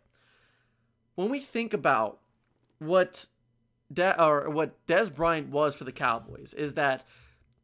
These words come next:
hell, if Tony Romo or Dak Prescott can throw it up in the vicinity of Dez Bryant, he'll make a play. When Dez Bryant was starting to come down and be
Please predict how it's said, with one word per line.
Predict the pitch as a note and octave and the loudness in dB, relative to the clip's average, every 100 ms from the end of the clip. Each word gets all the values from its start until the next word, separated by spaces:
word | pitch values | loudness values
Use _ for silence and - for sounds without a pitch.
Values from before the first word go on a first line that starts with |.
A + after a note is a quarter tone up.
| _ _ _ - | _ _ _ -16
hell, | D3+ E3+ C#3 | 0 2 2
if | C#3 - | -2 -4
Tony | F3 G#3 | -2 0
Romo | F#3+ F3 F3 | 2 0 0
or | F3 D#3 | 0 0
Dak | D3 E3 | 0 0
Prescott | F3 D#3+ - D3 | 0 -4 -4 -6
can | - C3+ | -6 -12
throw | - D3+ D3+ | -2 0 2
it | C#3+ | 2
up | C#3+ C#3+ - _ _ | 2 0 -8 _ _
in | D3 | -2
the | C#3+ | -2
vicinity | C3 B2 - D#3+ E3 E3+ E3 - _ _ | -4 -8 -4 -4 -4 -6 -8 -14 _ _
of | D3 D#3+ C#3+ | 2 2 2
Dez | E3 D3 | -2 -2
Bryant, | C#3 C#3+ F3 - _ _ | 0 0 -2 -8 _ _
he'll | - F3 | -4 -2
make | A3+ G#3+ C3+ | 0 -2 -4
a | |
play. | - C3 G2+ - _ _ _ _ _ _ _ _ _ _ _ _ _ _ _ - | -6 -6 -6 -12 _ _ _ _ _ _ _ _ _ _ _ _ _ _ _ -6
When | D#3 D#3 | -4 0
Dez | F#3 B3 F3 | 0 0 0
Bryant | F#3+ F#3+ | 0 0
was | D3+ C#3 | -2 -6
starting | - E3 E3+ | 0 0 0
to | C#3 | -6
come | - D3+ C#3+ | -10 -8 -8
down | B2 G#2+ E2+ - _ _ | -8 -10 -10 -16 _ _
and | C#3+ C3+ | -8 -8
be | C#3 C3+ C3 B2 | -8 -6 -6 -8